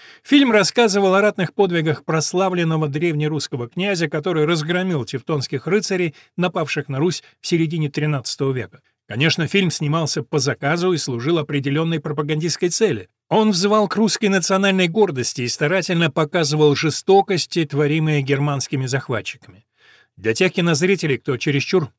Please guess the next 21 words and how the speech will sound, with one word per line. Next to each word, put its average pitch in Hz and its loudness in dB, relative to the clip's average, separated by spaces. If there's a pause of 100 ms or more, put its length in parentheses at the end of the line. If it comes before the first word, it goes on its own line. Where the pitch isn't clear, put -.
(120)
увлекся 135 -4
историческими 135 -6
подробностями, 180 -2 (240)
главная 180 2
мысль 190 -2
четко 175 -2
доносилась 143 0
в - -14
сцене, 190 0 (320)
где 156 2
толпа 190 2
русских 170 0
крестьян 180 0
слышит, 165 0
как 139 -6
в - -20
Пскове 185 2
немцы 156 0 (200)
матерей 170 2
да 156 2
жен 147 0